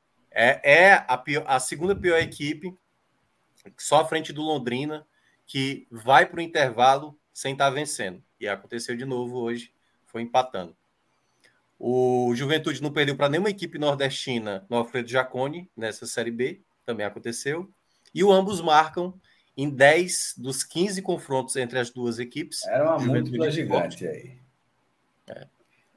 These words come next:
Speaker 2: Ó,
Speaker 1: Ou
Speaker 2: só,
Speaker 1: seja,
Speaker 2: não, teria sido uma grande aposta.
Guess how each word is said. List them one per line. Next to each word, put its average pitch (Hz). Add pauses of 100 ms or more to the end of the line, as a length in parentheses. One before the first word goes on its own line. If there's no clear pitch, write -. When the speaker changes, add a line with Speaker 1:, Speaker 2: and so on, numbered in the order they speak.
(120)
Speaker 2:
Ó, 165
Speaker 1:
Ou 147
Speaker 2:
só, -
Speaker 1:
seja, - (960)
Speaker 2:
não, 135 (160)
teria 131
sido 143
uma 139
grande 143
aposta. 92